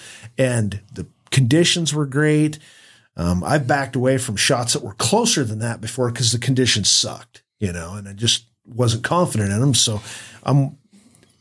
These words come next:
if I'm not mentally notching the tag when I get behind the gun, I'm not taking the shot, you know? So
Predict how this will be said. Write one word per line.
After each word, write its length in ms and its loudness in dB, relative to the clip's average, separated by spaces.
if 160 0
I'm 140 0
not 200 2
mentally 480 2
notching 540 0
the 80 0
tag 420 2
when 100 4
I 80 2
get 160 0
behind 340 2
the 60 0
gun, 360 2
I'm 120 6
not 160 2
taking 260 0
the 60 -4
shot, 480 -4
you 120 -2
know? 260 -4
So 420 0